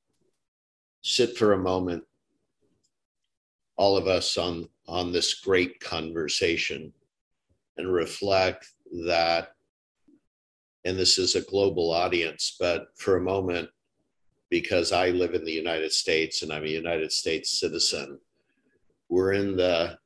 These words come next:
land of the free, the home of the brave. We don't have to worry about thought police.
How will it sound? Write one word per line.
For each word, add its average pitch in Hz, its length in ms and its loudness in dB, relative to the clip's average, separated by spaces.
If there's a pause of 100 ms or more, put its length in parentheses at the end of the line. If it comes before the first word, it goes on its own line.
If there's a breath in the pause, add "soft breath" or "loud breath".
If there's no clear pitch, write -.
(140)
land 98 360 2
of 85 100 0
the 87 80 2
free, 95 840 0 (280)
the 82 100 0
home 95 320 0
of 85 160 0
the 85 80 0
brave. 87 840 2 (920)
We 92 160 4
don't 98 260 0
have 101 420 2 (340)
to 92 420 2
worry 98 340 4
about 87 460 0
thought 95 400 0
police. 92 720 0